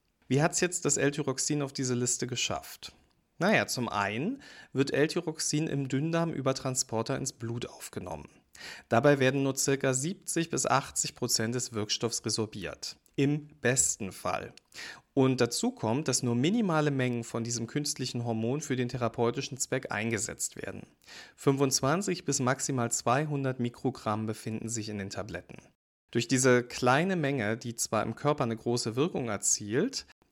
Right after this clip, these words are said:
haben aber Störfaktoren einen großen Einfluss mit teilweise gravierendem Wirkverlust. Man kann das unter dem Begriff geringe therapeutische Breite zusammenfassen.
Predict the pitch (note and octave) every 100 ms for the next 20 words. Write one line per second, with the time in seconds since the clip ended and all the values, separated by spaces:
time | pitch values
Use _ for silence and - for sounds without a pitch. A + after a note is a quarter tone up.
0 | - D3+ E3+ D3 C3 - - E3 F#3+ -
1 | G#2+ - A#2+ B2 A#2+ A#2+ C#3+ D3+ D3 -
2 | A#2+ C#3+ - C3 - A#2 - B2 B2 B2
3 | A#2 - G#2 B2 A#2+ A2+ A#2 G#2+ - -
4 | - - - - _ _ _ G#2+ A#2+ C3+
5 | C#3 B2+ A#2+ A2 G2+ - C3 C#3 - -
6 | A#2 - A#2+ A#2 B2+ - A2 G#2 G2 -
7 | A2 A2+ - G2+ A2 G#2+ G2 F2+ F2+ -
8 | - - -